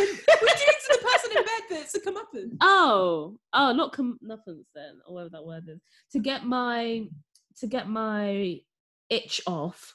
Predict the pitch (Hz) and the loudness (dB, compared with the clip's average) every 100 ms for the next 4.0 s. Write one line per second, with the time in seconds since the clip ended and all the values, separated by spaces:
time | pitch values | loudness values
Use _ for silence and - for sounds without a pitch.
0 | - - 294 320 - 453 - - _ _ | -8 -6 -4 -6 -8 -10 -12 -16 _ _
1 | _ _ _ _ - 240 302 311 262 254 | _ _ _ _ -4 -2 -2 -2 0 0
2 | 208 - - 208 - - 302 262 247 233 | -2 -8 -8 -10 -10 -8 -6 -6 -8 -6
3 | 233 247 240 208 202 233 196 139 123 190 | -4 -2 -2 -2 -2 -2 -2 -2 -6 -10